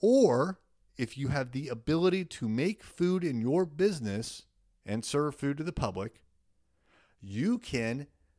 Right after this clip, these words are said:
start taking takeout orders and delivery orders. That may not be what you used to do.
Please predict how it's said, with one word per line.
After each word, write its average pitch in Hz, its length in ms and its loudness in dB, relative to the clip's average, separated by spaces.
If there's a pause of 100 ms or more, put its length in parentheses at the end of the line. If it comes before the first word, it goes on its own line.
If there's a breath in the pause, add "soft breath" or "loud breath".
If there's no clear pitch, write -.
(420)
start 95 540 0 (240)
taking 101 600 -4
takeout 139 420 -2
orders 82 460 -8 (260)
and 101 220 -6
delivery 113 380 -2
orders. 80 380 -10 (480 soft breath)
That 120 240 0
may 120 340 4
not 143 260 0
be 170 140 4
what 170 220 2
you 175 80 -2
used 170 380 -2
to 170 100 2
do. 170 320 4